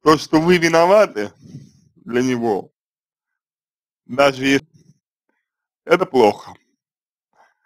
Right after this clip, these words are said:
Это говорит о том, что человек перекладывает на вас ответственность. И либо он ищет повод с вами расстаться, если у вас не было конфликта, либо,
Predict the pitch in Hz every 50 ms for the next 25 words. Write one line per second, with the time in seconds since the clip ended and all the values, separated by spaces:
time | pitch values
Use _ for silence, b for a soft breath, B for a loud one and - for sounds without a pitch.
0 | _ _ _ - 131 131 143 139 151 156 156 156 151 143 147 143 135 160 165 143
1 | 127 131 139 123 127 139 147 151 180 180 180 - - 143 131 117 - 147 151 160
2 | 156 147 135 131 135 117 123 123 127 127 117 131 131 123 127 131 123 120 - -
3 | _ - - - 107 95 _ _ _ _ _ _ _ _ _ _ _ _ _ _
4 | _ _ _ _ _ _ _ _ _ _ _ _ _ _ _ _ _ - 131 143
5 | 156 165 151 156 160 160 165 165 160 139 - 165 143 147 160 165 165 160 156 139
6 | - - 165 156 156 160 156 156 160 151 - _ - 196 196 190 - _ _ -
7 | 110 _ _ _ _ _ _ _ _ _ _ _ _ _ _ _ - 120 123 120
8 | - - 123 123 127 _ _ _ _ - 110 123 127 120 117 - - - - 143
9 | 143 - - - 101 - - - 110 113 107 - 120 123 117 117 _ _ 175 160
10 | _ _ _ _ _ _ _ _ _ _ _ _ _ _ _ _ _ - 120 139
11 | 165 185 185 180 185 190 180 139 -